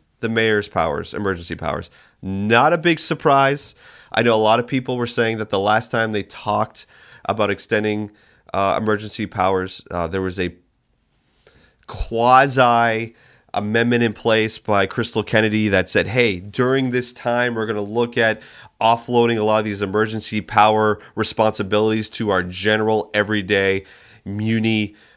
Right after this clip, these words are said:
um, workflow." Well, folks, that just goes to show you that it doesn't really matter what you put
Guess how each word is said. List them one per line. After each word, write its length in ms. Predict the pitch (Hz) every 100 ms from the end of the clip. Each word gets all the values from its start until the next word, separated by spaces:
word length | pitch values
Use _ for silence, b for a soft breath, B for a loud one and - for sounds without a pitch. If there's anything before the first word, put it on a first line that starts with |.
| _ -
um, 340 | 82 82 85
workflow." 720 | 95 113 127 - 139 139 151 _ _ _
Well, 400 | 104 117 131 - _ _ _
folks, 400 | - 135 147 -
that 140 | - 110
just 200 | 120 117
goes 220 | 117 113
to 80 | 110
show 200 | - 120
you 160 | 117
that 160 | 107 98
it 220 | 92 104
doesn't 380 | 117 117 123 110
really 400 | 101 104 104 101
matter 340 | 95 92 92 90
what 240 | 92 -
you 80 | 90
put 340 | - 101 92